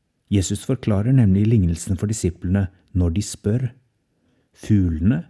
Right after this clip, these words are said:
steinene og tornebuskene er bilder på fristelser, overfladiskhet, bekymringer, rikdom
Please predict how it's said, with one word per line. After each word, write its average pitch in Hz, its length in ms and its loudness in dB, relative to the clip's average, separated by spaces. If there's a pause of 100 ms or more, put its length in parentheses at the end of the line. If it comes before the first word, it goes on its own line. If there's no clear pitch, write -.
(280)
steinene 98 920 -2
og 87 200 -4
tornebuskene 90 920 0
er 101 240 -2
bilder 113 500 0 (420)
på 92 200 2 (120)
fristelser, - 880 -6 (540)
overfladiskhet, 92 1400 -4 (420)
bekymringer, 95 800 0 (560)
rikdom 113 720 -2